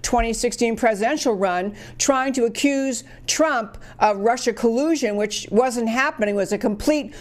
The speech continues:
creation, a fantasy, a, a fiction created by Hillary and enabled by her whole team who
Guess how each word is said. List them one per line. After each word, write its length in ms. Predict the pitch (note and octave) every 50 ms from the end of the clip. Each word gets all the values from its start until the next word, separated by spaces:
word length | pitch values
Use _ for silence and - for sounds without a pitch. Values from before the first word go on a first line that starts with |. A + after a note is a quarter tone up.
| - - -
creation, 680 | - - - C#4+ C4+ B3+ B3+ C#4 F4 E4 - - F#3+ E3 - - - A#3
a 140 | - B3+ B3+
fantasy, 720 | B3 B3 - D4 D4+ E4 F4 F4 E4 D4 - - - - -
a, 240 | - A3+ - -
a 40 | A3+ A3+
fiction 580 | - - F#4 F4+ - - D4 A#3+ G#3+ A3 A3 - - - -
created 420 | - - C#4 C4 C4 D4+ D#4+ -
by 140 | B3+ B3+ A#3
Hillary 640 | A3+ A3 D#4+ F4+ E4+ C#4+ A3 G3 G3 G#3+ A#3 B3 - - - -
and 140 | - A3+ A#3+
enabled 440 | A#3 A3+ B3+ D4 D#4+ C4 C4+ A#3+ F#3+
by 220 | A3 A3+ A3+ A3+
her 160 | A#3 A3+ A3+
whole 220 | A3+ B3 C4 B3+ A#3+
team 500 | B3 - - D4+ D#4 D4+ C4+ C4 B3+ A#3+
who 320 | A#3 B3 A3+ A3 G#3+ G#3+